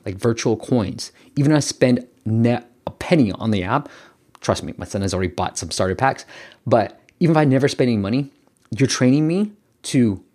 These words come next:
wanna earn more money so that I can spend it. And the way that, if I'm cheap, the way for me to earn money is to watching video ads, okay? So really important here. That's why I thought this <clears throat> screenshot was valuable because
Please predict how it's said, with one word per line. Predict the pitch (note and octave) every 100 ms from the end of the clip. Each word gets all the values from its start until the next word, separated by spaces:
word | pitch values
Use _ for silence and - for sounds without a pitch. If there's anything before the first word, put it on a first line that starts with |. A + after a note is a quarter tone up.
| -
wanna | G2+ A#2+ C#3+ C#3+
earn | C3+ B2
more | A#2+ G#2+
money | G2+ G2
so | G2 G2
that | F2+
I |
can | - G2+
spend | - C3+ A#2+
it. | F#2 - _ _
And | G2
the | F#2+
way | F#2+ A2+ A#2
that, | F#2+ -
if | - G#2+
I'm | A2+
cheap, | - G#3+ C#3 - _ _ - -
the | A2
way | A2+ A#2
for | A2+
me | G2+ E3+
to | E3 -
earn | A#2 G#2+
money | G2+ G2+ F#2+ -
is | F#2
to | -
watching | F2+ F2+ G2
video | - G#2 -
ads, | - - - _
okay? | G#2+ -
So | G#2+
really | C3+ E3+
important | D3 C3 G2
here. | G2 E2+
That's | G2 -
why | A2+ G2+ - - -
I | G#2+
thought | A#2+ G#2
this | A2+ B2+ - - _ _
<clears throat> | _ _ D#3 C3 - - _
screenshot | - C3 A2+ A2
was | G#2
valuable | G2+ G2+ A2+ C#3+
because | A#2+ A2 G2